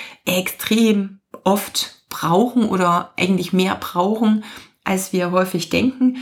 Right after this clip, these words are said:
Von daher macht es eben Sinn, auch das Vitamin D, gerade wenn ich es höher dosiere, mit ausreichend Magnesium aufzunehmen. Ja, auch das steht dann nochmal in dem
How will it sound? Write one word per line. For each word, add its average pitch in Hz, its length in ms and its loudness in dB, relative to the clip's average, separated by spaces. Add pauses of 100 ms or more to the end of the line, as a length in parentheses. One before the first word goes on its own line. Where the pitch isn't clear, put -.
(140)
Von 170 220 -2
daher 196 440 2
macht 185 220 -4
es 165 140 -10
eben 160 240 -2
Sinn, 185 260 2
auch 165 160 -4
das 165 220 -10
Vitamin 165 440 0
D, 190 200 0
gerade 175 360 -4
wenn 156 120 2
ich 160 80 -4
es - 100 -10
höher 202 180 2
dosiere, 185 600 -2 (320)
mit - 220 -6
ausreichend 160 720 2
Magnesium 156 720 0 (320)
aufzunehmen. - 800 -2 (180)
Ja, 214 140 4
auch 196 100 0
das 180 200 -2
steht 165 180 -4
dann 165 100 -2
nochmal 165 380 -4
in 165 120 0
dem 175 200 0